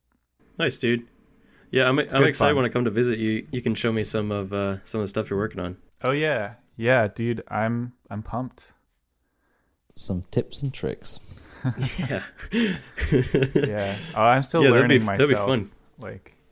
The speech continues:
Speaker 3: I'll show you how it's done, kid.
Speaker 2: The past few years, I've just focused so much on, like, studio production and everything, and, and
Speaker 1: Mm.
Speaker 2: it's, it's such a different,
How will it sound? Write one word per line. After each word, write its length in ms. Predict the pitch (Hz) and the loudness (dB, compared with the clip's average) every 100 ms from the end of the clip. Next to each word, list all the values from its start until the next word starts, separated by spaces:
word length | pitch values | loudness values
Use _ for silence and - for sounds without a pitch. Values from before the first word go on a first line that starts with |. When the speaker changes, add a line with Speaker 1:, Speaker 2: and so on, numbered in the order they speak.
| - - | -20 -16
Speaker 3:
I'll 140 | - 90 | -10 -4
show 160 | - | 0
you 180 | 92 87 | 2 2
how 180 | 87 82 | 0 0
it's 140 | 82 | 0
done, 240 | - 82 85 | 0 0 0
kid. 300 | - 87 87 - - - _ _ _ - _ _ _ _ _ | 2 0 0 -14 -20 -20 _ _ _ -20 _ _ _ _ _
Speaker 2:
The 100 | - | -10
past 320 | - 139 143 - | 2 2 2 0
few 140 | 175 | -2
years, 580 | 139 120 123 120 107 - - _ _ - | 0 0 0 0 -2 -8 -14 _ _ -4
I've 300 | 113 113 - | -4 -4 -6
just 260 | 120 - | -6 -4
focused 400 | - 110 107 110 | 0 0 0 -4
so 180 | - 104 | -2 -2
much 300 | 104 104 - | 0 -2 -4
on, 160 | 107 98 | -6 -4
like, 180 | 95 95 | -6 -6
studio 400 | - 98 101 101 | -8 -6 -6 -6
production 500 | - 110 110 - 117 | -6 -8 -8 -8 -8
and 120 | 113 | -6
everything, 480 | 110 117 - 117 113 | -8 -8 -8 -8 -6
and, 300 | 101 98 - 113 | -6 -10 -12 -10
and 180 | 104 | -4
Speaker 1:
Mm. 340 | 123 139 110 98 _ _ _ | -2 0 -2 -4 _ _ _
Speaker 2:
it's, 380 | 117 - - - _ | -10 -6 -8 -8 _
it's 180 | - - | -14 -6
such 220 | 123 120 | -4 -4
a 80 | 120 | -6
different, 500 | 101 107 - 104 | -4 -4 -2 -6